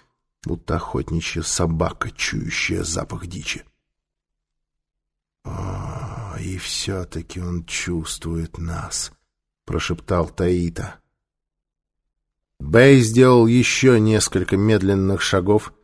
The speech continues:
затем снова остановился и поднял руку. Колесница подъехала.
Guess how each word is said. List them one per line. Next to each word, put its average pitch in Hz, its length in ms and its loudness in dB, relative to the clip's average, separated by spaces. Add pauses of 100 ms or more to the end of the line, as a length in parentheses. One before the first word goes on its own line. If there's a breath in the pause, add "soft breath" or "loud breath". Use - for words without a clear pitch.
(720)
затем 98 300 4
снова 117 400 6
остановился 110 640 4
и 107 60 4
поднял 107 540 2
руку. - 340 -2 (1040)
Колесница 92 560 -2
подъехала. 85 600 -2